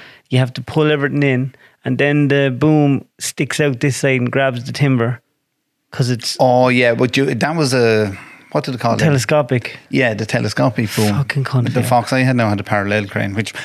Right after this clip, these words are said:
Speaker 2: was a nice crane. And, um, that ni-, there were nice controls. The clear fell with it or anything. Like, it, they were, they were nice. Lovely roomy cab.
Speaker 1: Nice, nice roomy cab. Family cab
Speaker 2: Family
Speaker 1: on
Speaker 2: cab.
Speaker 1: them.
Speaker 2: The Zetor.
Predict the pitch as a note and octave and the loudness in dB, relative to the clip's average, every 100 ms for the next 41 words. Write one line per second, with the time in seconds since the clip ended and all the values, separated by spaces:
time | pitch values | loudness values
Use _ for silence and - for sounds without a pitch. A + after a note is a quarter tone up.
0 | - - A2+ A#2 D3+ - A#2 A#2 A2+ G#2 | -8 0 2 2 2 0 0 2 0 -4
1 | - - - - _ - B2 A#2 A#2 A2 | -14 -20 -20 -20 _ -4 0 0 0 0
2 | A2 G#2 G#2 _ _ _ _ _ _ _ | -2 -4 -10 _ _ _ _ _ _ _
3 | - - _ _ - D#3 D#3 - C#3+ - | -20 -20 _ _ -4 -2 0 -2 -4 -6
4 | C#3 D3 G#3 _ _ _ _ - C#3 F3+ | -4 -6 -10 _ _ _ _ -16 -4 -2
5 | D#4 - B2 C3 D#3 C#3 A2+ - - B3 | 0 0 0 2 2 2 0 -2 0 0
6 | D4+ - B2+ B2 A#2+ A#2 A2+ G#2+ G#2+ G#2 | -2 -2 -2 -2 -4 -4 -2 -2 -4 -2
7 | G#2+ G#2 - C3+ - _ _ - D#3 C#3+ | -2 -4 -8 -14 -16 _ _ -8 -4 -2
8 | C#3+ D3+ D3+ G3+ D4 E4 - - - _ | -4 -4 -2 0 0 -2 -6 -12 -16 _
9 | _ _ _ - - - F3 F#3 B2 B2+ | _ _ _ -20 -14 -4 -2 2 2 4
10 | B2+ G2 G#2 A2 G#2+ - _ _ _ _ | 2 0 -2 -2 -4 -12 _ _ _ _
11 | - - E3+ E3+ F#3 - D#3 D#3 C#3+ B2+ | -14 -4 -2 -2 -4 -4 -2 -2 -2 -2
12 | A#2 G#2+ G#2+ F3+ E3 A#2+ G#2+ G2 A#2+ E3+ | 0 -2 -2 -2 0 0 0 -2 -2 0
13 | B2 A#2 A2 G#2+ A2+ - - _ - F#3 | 0 0 0 -2 -4 -12 -20 _ -4 0
14 | A#2+ G#2 E3 A#2+ | 0 0 -2 -6